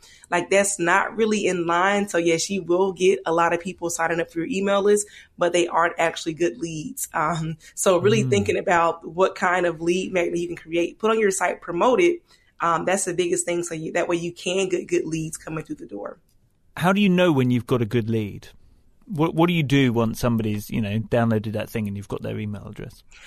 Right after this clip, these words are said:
Speaker 1: Yeah, so the next thing is having a nice email funnel set up for them. And I know that funnel just sounds like such a complicated word, but really it's just talking to people and just leading up to, like, "Hey,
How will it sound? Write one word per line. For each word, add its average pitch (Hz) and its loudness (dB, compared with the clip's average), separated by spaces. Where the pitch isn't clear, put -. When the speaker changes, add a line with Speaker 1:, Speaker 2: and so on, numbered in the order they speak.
Speaker 1:
Yeah, 262 -2
so 202 0
the 190 0
next 254 -2
thing 220 0
is 185 0
having 175 0
a 175 -4
nice 170 -4
email 175 -2
funnel 190 -2
set 190 -2
up 196 0
for 214 -4
them. 226 -2
And 180 -6
I 175 -2
know 208 0
that 170 -2
funnel 180 -2
just 170 -6
sounds 170 -4
like 160 -6
such 175 -10
a 165 -8
complicated 170 -6
word, 175 -2
but 180 -6
really 277 2
it's 220 0
just 208 -2
talking 185 0
to 175 -6
people 180 -4
and 170 -2
just 180 -4
leading 175 -2
up 165 -4
to, 160 -4
like, 165 -8
"Hey, 170 -2